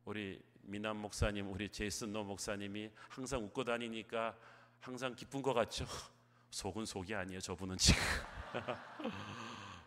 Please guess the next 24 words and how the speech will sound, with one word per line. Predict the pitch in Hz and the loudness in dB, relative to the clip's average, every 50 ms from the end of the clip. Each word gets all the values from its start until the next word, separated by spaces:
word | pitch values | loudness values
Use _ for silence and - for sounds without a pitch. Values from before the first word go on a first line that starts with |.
| - - - | -18 -10 -6
어, | - 135 127 - | -6 -6 -4 -2
그냥 | - 156 175 180 175 175 | 2 4 4 4 4 4
막 | 175 175 190 190 175 151 - - - - | 6 6 8 8 6 6 2 -2 -6 -2
울고 | 131 143 151 180 | 0 2 4 4
싶은데 | - - - 202 185 175 | 4 2 2 0 2 2
우-, | 165 160 165 156 156 | 2 2 0 -2 -4
웃고 | 156 - - 202 | -2 2 4 6
있는 | 202 196 190 185 170 | 6 8 6 6 4
거예요. | 135 113 - - - - - - - - 120 - | 2 -2 -4 -6 -10 -12 -18 -16 -12 -10 -10 -6
그래서, | - - 147 165 170 156 - 185 190 180 151 123 - - - - - - - - - - - - - - | -2 2 4 4 4 4 4 6 6 6 4 4 0 -8 -16 -16 -14 -14 -16 -16 -16 -18 -18 -20 -16 -8
어, | - - 110 107 107 101 101 - - 101 - - - | -2 0 0 2 2 2 0 0 -4 -6 -10 -8 -4
여러분의 | 123 147 160 165 160 135 139 151 156 170 165 156 131 110 - - - - - | 0 4 6 6 6 6 4 0 2 2 4 2 2 0 -4 -10 -18 -12 2
사랑과 | - - - 123 123 131 135 135 131 127 131 123 120 123 120 - | 6 6 6 6 6 2 2 2 0 0 0 0 0 0 -2 -4
칭찬과 | - - 160 151 143 - - 147 131 131 135 127 127 127 123 123 120 - | -6 -4 -4 -4 0 4 6 6 6 4 2 -2 -2 -2 -2 -2 -4 -6
격려와 | - 123 123 139 156 156 160 160 156 147 143 | -6 -6 -4 -4 -2 0 2 2 4 2 2
기도가 | - - 160 170 156 139 147 | 0 -2 -2 -2 -2 -2 -4
필요한 | - - - 143 139 131 127 120 120 | -4 -6 -6 -4 -2 -2 -4 -4 -6
거예요. | - 110 101 101 - - - - - - - - - - - | -8 -10 -12 -14 -16 -20 -20 -20 -20 -16 -16 -14 -16 -8 -2
특히 | - - - - - 180 | 0 0 0 0 -2 0
우리 | 147 151 160 | 2 2 2
장로님들, | - - - 117 120 135 147 151 151 147 147 143 139 135 123 110 - - - - - - - - - | 4 2 2 2 2 2 2 2 2 0 0 0 0 0 0 -2 -4 -10 -20 -20 -20 -20 -20 -18 6
장로님들도 | - - - - 107 113 120 131 131 131 131 131 127 120 135 131 | 10 10 10 10 10 6 2 2 2 2 0 0 -2 -2 -4 -4
참 | 127 - - - - - - - - 170 | -2 -2 -2 -2 -4 -6 -6 -6 -4 -4
힘듭니다. | 147 151 170 156 160 156 143 127 113 - - | -2 -2 -2 -2 -2 -2 -2 -4 -6 -8 -12